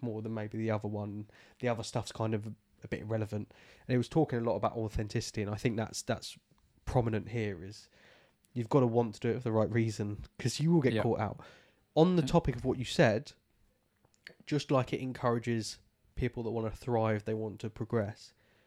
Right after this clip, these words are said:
Speaker 1: is it fair to say it weeds out the ones that don't have any interest in, in coming to work and working?
Speaker 2: Uh, certainly use it as a, I,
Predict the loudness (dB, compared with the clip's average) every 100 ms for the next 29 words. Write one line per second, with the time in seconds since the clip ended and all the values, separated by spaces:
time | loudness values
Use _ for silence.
0 | _ _ _ -8 -6 0 2 2 2 -2
1 | 0 2 0 2 -2 -2 -4 -4 -6 -2
2 | 0 0 -2 _ _ _ _ -12 -4 0
3 | 2 2 2 2 2 0 0 -2 -8 -2
4 | 2 4 4 4 6 8 8 8 6 6
5 | 6 0 0 -12 -20 -20 -18 -12 -6 2
6 | 2 4 6 8 8 6 4 4 4 4
7 | 4 2 0 -6 -18 _ _ _ _ _
8 | -12 -2 -2